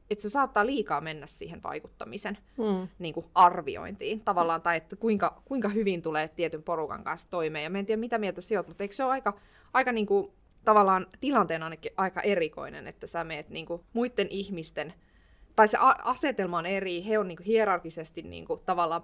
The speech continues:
Speaker 1: päättää siitä tai antaa jotain inputtia siihen, että palkataanko sut. Ja sit sun pitäisi kuitenkin yrittää olla jotenkin normaalia, luonteva ja,
Speaker 2: Mm, mm, on.
Speaker 1: ja että yrittää antaa it-, itsestäsi mahdollisimman hyvä kuva.
Speaker 2: Niin, kyllä.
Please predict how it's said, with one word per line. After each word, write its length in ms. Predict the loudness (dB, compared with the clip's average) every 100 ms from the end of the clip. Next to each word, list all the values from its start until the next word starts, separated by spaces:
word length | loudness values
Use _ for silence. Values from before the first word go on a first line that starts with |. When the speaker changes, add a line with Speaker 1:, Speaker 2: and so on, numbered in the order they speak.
| 2
Speaker 1:
päättää 480 | 2 2 0 -6 -2
siitä 220 | -2 -2
tai 120 | -2
antaa 320 | -4 -4 -6
jotain 320 | -6 -4 -2 -4
inputtia 400 | -6 -10 -10 -10
siihen, 260 | -10 -12
että 180 | -14 -2
palkataanko 580 | 4 4 4 -4 -8 -6
sut. 260 | -8 -8 -16 -20 0
Ja 80 | 2
sit 120 | 2
sun 120 | 0 -2
pitäisi 240 | 0 6
kuitenkin 400 | 6 6 2 -6
yrittää 300 | -6 -4 -4
olla 80 | -4
jotenkin 240 | -4 -2
normaalia, 540 | 2 0 -2 -8 -6 -2
luonteva 480 | -2 -2 -4 -4
ja, 160 | 2 4
Speaker 2:
Mm, 40 | 4 -2 -6 -2
mm, 200 | 0 0 0
on. 100 | 4
Speaker 1:
ja 140 | 4 2 -10
että 280 | -14 -6 -4
yrittää 340 | -4 -4 -2
antaa 180 | -2 0
it-, 180 | -2 -2
itsestäsi 480 | -6 -4 -8 -8 -10
mahdollisimman 380 | -8 -10 -14 -16
hyvä 180 | -12
kuva. 80 | 0
Speaker 2:
Niin, 320 | 4 4 2
kyllä. 320 | -2 -2 -2